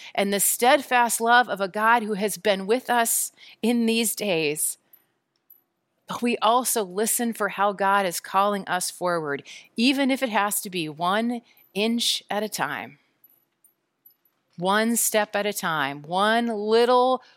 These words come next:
push of the stone at a time. Easter is forward. Easter is ahead, waiting.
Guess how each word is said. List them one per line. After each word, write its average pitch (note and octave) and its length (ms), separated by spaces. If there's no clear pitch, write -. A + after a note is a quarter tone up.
push - 540
of G3 140
the F#3+ 100
stone A3 560
at F3+ 180
a E3+ 40
time. C3 480
Easter E3+ 680
is F3 200
forward. D#3+ 580
Easter G3+ 440
is E3+ 200
ahead, D#3 400
waiting. D#3+ 400